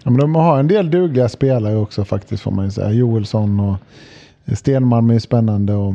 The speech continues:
när de också får en målvakt då som kan, som kan avgöra matcher så blir det ju kul.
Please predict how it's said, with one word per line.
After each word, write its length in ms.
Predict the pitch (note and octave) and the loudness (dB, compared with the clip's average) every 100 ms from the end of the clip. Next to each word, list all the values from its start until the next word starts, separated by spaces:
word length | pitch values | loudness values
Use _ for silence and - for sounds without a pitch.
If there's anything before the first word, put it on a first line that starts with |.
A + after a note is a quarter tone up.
| G#2+ | -2
när 120 | B2+ | 0
de 140 | C3+ C3+ | 2 2
också 200 | C3 B2 | 0 -2
får 140 | B2 | 0
en 60 | A2+ | 2
målvakt 360 | B2 A2 G#2+ | 2 0 0
då 120 | C#3+ | -2
som 160 | A#2 G#2+ | 0 -2
kan, 380 | A2+ G#2+ G#2 - A#2 - _ | 0 0 -2 -4 -10 -12 _
som 360 | - - - A#2+ | -20 -10 -2 0
kan 220 | - A2 | 0 0
avgöra 300 | A2 G#2+ G#2 | 0 0 0
matcher 320 | A#2+ C#3+ - | 0 -2 -2
så 120 | G2 A2 | -4 -2
blir 140 | G#2 | 0
det 60 | A2 | 0
ju 100 | A#2+ | -2
kul. 220 | B2 | -4